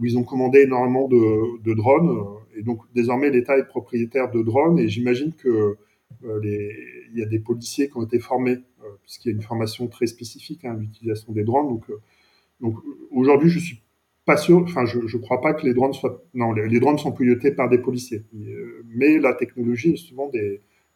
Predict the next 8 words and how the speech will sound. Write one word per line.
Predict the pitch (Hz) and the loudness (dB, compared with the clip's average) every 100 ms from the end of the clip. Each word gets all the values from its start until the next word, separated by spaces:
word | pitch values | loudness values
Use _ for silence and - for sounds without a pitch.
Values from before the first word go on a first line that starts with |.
| _ | _
technologies | 117 120 120 120 123 | -4 0 0 0 -4
privées, | - 147 165 170 | -4 4 6 6
comme | 117 | 0
les | 113 | -4
caméras | 110 110 110 117 | -4 -2 0 -2
de | |
surveillance, | - 113 113 120 135 135 - | -4 -2 0 0 0 -6 -10
euh, | 107 | -12